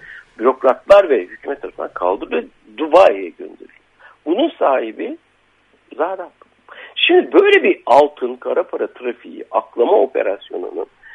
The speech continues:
e, dünyadaki istihbarat örgütleri çerçevesi,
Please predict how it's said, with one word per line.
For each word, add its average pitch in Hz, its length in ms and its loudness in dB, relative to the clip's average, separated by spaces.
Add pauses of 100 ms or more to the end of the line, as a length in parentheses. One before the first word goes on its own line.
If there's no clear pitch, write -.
(340)
e, - 60 -6 (640)
dünyadaki 123 560 2
istihbarat - 520 0
örgütleri 95 800 -10 (200)
çerçevesi, - 600 0